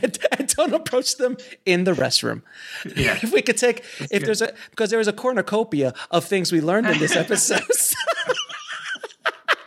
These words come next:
Speaker 1: Man, it was a pleasure having you on the show, brother.
Speaker 2: Yeah,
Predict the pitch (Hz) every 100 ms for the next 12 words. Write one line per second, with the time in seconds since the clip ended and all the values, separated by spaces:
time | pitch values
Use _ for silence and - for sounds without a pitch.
0 | - - - - - - _ - - -
1 | - 247 220 220 220 208 196 220 202 180
2 | 170 160 156 156 160 147 135 147 120